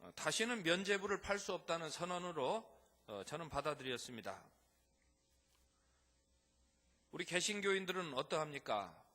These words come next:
우리가, 어, 예수 그리스도의 은혜를 헛되이 값싸게, 어, 그렇게 이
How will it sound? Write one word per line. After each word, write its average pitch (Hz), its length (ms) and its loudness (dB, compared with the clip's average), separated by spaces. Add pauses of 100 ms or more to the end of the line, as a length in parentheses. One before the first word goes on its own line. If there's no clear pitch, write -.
(120)
우리가, 175 600 2 (920)
어, 101 180 -8
예수 190 340 0
그리스도의 190 840 2
은혜를 202 560 4 (1900)
헛되이 208 300 -2
값싸게, 196 800 2 (500)
어, 92 320 -14
그렇게 151 440 -2
이 131 180 -4